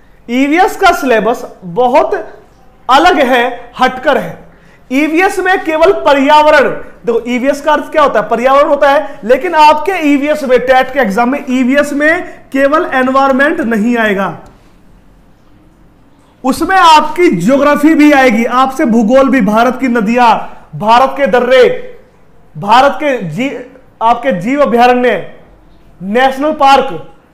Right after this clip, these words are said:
ये स-, भारत में कौन कौन सड़कें हैं, ये सारी चीज आएंगी। समझ रहे हैं आप? तो ज्योग्राफी के क्वेश्चन भी इसमें ऐड होंगे। तो आप पूरा पहले सिलेबस को देखें, सिलेबस क्या क्या है, और उन्हीं टॉपिक को कवर करते चले।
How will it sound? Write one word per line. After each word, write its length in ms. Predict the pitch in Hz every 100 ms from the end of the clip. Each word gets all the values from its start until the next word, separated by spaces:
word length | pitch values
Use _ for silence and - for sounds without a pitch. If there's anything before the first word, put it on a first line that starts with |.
| 190
ये 120 | 302
स-, 220 | - 277
भारत 340 | 190 220 254 302
में 80 | 302
कौन 180 | 285
कौन 100 | 277
सड़कें 380 | 285 262 247 285
हैं, 140 | 277 226
ये 200 | 247 339
सारी 260 | 294 294
चीज 160 | 277 254
आएंगी। 520 | 240 214 196 175 - _ _ _ _ _ _ _ _ _ _
समझ 220 | 202 233
रहे 80 | 247
हैं 80 | 277
आप? 60 | 269 - _ _ _ _ _
तो 80 | 359
ज्योग्राफी 560 | 190 294 311 330 330
के 120 | 359 381
क्वेश्चन 440 | 311 311 - 311
भी 200 | 262 359
इसमें 400 | 294 269 269 311
ऐड 240 | 262 254
होंगे। 240 | 233 226 214
तो 340 | - - -
आप 220 | 339 349
पूरा 220 | 311 320 349
पहले 260 | 349 349
सिलेबस 440 | - 302 302 302 311
को 80 |
देखें, 220 | 269 269 320
सिलेबस 440 | 302 302 294 285
क्या 180 | 262 233
क्या 140 | 233
है, 420 | 226 214 - - -
और 80 | 285
उन्हीं 320 | 269 262 285
टॉपिक 380 | 277 247 226 -
को 80 |
कवर 340 | 254 233 220 220
करते 300 | 214 156 185
चले। 260 | 175 147